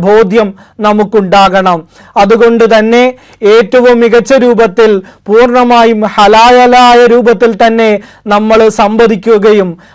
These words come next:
അത് അള്ളാഹുവിന് ഏറ്റവും ഇഷ്ടപ്പെട്ട മാർഗത്തിൽ തന്നെ ചിലവഴിക്കുകയും ചെയ്യുന്നിടത്ത് നാം വിജയിക്കാൻ സാധിക്കണം. പ്രിയപ്പെട്ട സത്യവിശ്വാസികളെ,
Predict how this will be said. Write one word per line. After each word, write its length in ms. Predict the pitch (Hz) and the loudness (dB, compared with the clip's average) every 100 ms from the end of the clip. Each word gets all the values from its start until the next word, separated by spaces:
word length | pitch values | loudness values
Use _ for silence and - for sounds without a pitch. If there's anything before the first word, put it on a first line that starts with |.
| - | -4
അത് 260 | 208 208 262 240 - - | -2 0 0 0 -2 -2
അള്ളാഹുവിന് 680 | 202 220 240 214 247 254 254 240 220 233 | 0 2 2 0 0 0 0 0 2 2
ഏറ്റവും 460 | 269 208 302 294 277 | 0 0 0 0 -2
ഇഷ്ടപ്പെട്ട 440 | - 269 214 240 247 233 | -2 -2 -2 -2 -2 0
മാർഗത്തിൽ 520 | 226 233 220 196 233 208 | 0 0 0 -2 -2 -2
തന്നെ 320 | 233 226 226 220 202 - _ - | -2 0 -2 -2 -4 -12 _ -6
ചിലവഴിക്കുകയും 920 | 220 220 247 247 226 240 226 226 220 208 | -2 0 2 2 0 0 0 0 -4 -4
ചെയ്യുന്നിടത്ത് 800 | 226 214 226 233 214 208 208 214 196 185 - 208 | -4 -2 0 0 -2 -2 -2 0 -2 -4 -14 -4
നാം 140 | 202 202 220 202 | -2 -2 -4 -8
വിജയിക്കാൻ 560 | 185 202 220 208 214 202 | -4 -2 -2 -2 -4 -2
സാധിക്കണം. 680 | 190 185 180 180 190 170 165 - _ _ | -2 -2 -2 -6 -6 -8 -8 -14 _ _
പ്രിയപ്പെട്ട 520 | 214 226 196 202 190 196 185 180 _ - | -2 -2 0 -2 -2 0 0 -4 _ -6
സത്യവിശ്വാസികളെ, 1040 | 214 - 208 208 - 190 185 185 175 170 | -4 -2 -4 -4 -2 -2 -2 -4 -4 -4